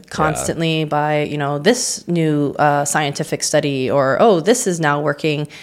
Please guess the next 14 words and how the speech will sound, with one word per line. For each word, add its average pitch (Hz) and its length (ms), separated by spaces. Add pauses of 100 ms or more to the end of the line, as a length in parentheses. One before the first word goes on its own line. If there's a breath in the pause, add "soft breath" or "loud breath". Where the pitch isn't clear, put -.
(280 loud breath)
And, 156 560 (180)
you - 240
know, 156 120
sometimes 160 560
it's, - 640
it's - 280
too 190 200
overwhelming 156 540
and 165 100
you 151 60
end 151 180
up 143 120
just - 240
being 139 420